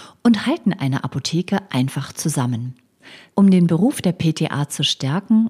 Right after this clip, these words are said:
und in die Öffentlichkeit zu bringen, hat Pharma Privat, ein privater pharmazeutischer Großhandel aus Braunschweig, vor zehn Jahren den Wettbewerb P T A des Jahres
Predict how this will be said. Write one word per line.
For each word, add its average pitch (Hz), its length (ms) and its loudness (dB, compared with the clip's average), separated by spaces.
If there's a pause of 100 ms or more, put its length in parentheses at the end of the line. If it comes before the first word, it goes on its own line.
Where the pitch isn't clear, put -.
und 143 220 -2
in 135 220 -4
die 131 160 -4
Öffentlichkeit 185 640 0
zu 185 100 0
bringen, 180 320 2 (260)
hat - 200 -4
Pharma 208 360 2
Privat, - 840 -4
ein 139 180 -4
privater 147 420 -2
pharmazeutischer 156 720 -2
Großhandel 165 640 0
aus - 220 -8
Braunschweig, 165 640 -2 (340)
vor 254 240 -2
zehn 214 240 4
Jahren 170 480 2
den 147 180 0
Wettbewerb 151 800 -4
P 139 120 -2
T 139 180 -6
A 147 120 -4
des 147 220 -6
Jahres 180 480 -2